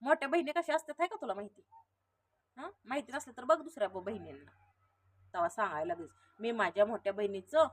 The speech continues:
आणि माझा परपंच, आणि कुशाल त्या पिंकीला म्हणते की, अं, म्हणजे तिचं म्हणणं कसं आहे, आता मला जर काय माझ्या नवऱ्याची भांडणं झाली किंवा हे झालं,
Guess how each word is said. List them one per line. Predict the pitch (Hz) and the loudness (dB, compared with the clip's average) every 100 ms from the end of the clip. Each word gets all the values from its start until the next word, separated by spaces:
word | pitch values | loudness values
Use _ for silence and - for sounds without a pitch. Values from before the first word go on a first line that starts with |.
| - - | -2 -10
आणि | 180 | -2
माझा | 208 - 349 | 2 2 2
परपंच, | 226 202 196 | -4 -6 -4
आणि | 311 | -4
कुशाल | 294 - 339 302 220 190 175 | -4 0 2 4 2 0 0
त्या | 202 175 170 | 2 4 2
पिंकीला | - 226 196 180 | -4 -10 -4 -4
म्हणते | 208 214 359 | -4 -10 -12
की, | - 196 196 _ _ _ - | -8 -8 -10 _ _ _ -4
अं, | 208 214 | 0 2
म्हणजे | 240 208 277 - _ _ _ _ _ _ - | 0 -4 -10 -12 _ _ _ _ _ _ -18
तिचं | 247 233 | -10 -6
म्हणणं | 254 294 254 | -2 -2 -2
कसं | 294 277 | -4 0
आहे, | 240 | 2
आता | 208 208 196 - | 4 2 -2 -2
मला | 214 220 | 2 2
जर | 220 220 | 0 -2
काय | 226 | -2
माझ्या | 220 220 208 202 185 185 | -2 -4 0 0 0 -2
नवऱ्याची | 202 185 185 190 | -4 -2 -8 -4
भांडणं | 196 170 175 | -4 -4 -8
झाली | 180 392 349 | -6 -6 -6
किंवा | - 349 | -8 -6
हे | 359 349 | -6 -6
झालं, | 359 415 | -6 -4